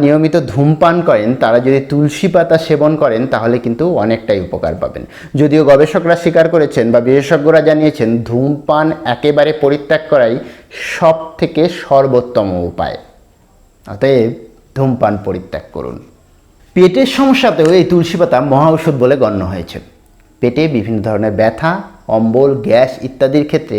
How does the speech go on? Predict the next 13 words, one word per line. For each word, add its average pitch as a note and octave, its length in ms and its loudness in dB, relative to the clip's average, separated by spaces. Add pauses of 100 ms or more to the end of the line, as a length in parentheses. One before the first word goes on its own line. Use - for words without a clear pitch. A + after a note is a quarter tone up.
এই A#2 60 0
তুলসী A2+ 320 -6
পাতা C3 280 0 (720)
ভীষণ B2 280 -2
ভালো F#2+ 200 -4
কাজ F2+ 180 -8 (100)
করে। - 140 -10 (400)
এছাড়াও D#3+ 340 2 (240)
আলসারের E3+ 560 2
ক্ষেত্রে E3 320 -2 (160)
তুলসী B2+ 280 -2
পাতা C#3 280 0
ভালো A2+ 240 -2